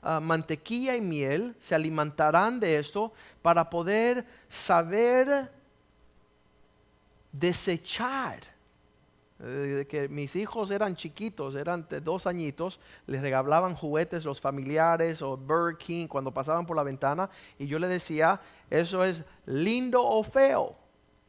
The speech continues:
Y cuando ellos decían, "Papá, eso es feo", yo, "Ok, ¿qué se hace con lo feo?". "Se bota". Iban corriendo rápido y botaban lo feo.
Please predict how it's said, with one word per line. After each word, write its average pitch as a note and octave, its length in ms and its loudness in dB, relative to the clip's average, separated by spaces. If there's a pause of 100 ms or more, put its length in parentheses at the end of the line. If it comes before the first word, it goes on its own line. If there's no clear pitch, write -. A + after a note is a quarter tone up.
(380)
Y B2+ 60 -12
cuando C3 280 -4
ellos F3+ 200 -2
decían, E3 320 -8
"Papá, - 380 -8
eso E3+ 180 -10
es D#3 60 -14 (160)
feo", F#3 320 -6
yo, C3 300 -8
"Ok, - 180 -8 (140)
¿qué F#3+ 120 -6
se G#3+ 120 -6
hace G#3+ 200 -4
con G3 140 -4
lo G3 80 -2
feo?". G#3 400 -4 (260)
"Se - 220 -10
bota". F3 400 -10 (160)
Iban E3+ 300 -4
corriendo E3 680 -2
rápido F3 640 0
y D3 60 -6
botaban D3 520 0
lo D#3+ 80 -2
feo. G#3 360 -6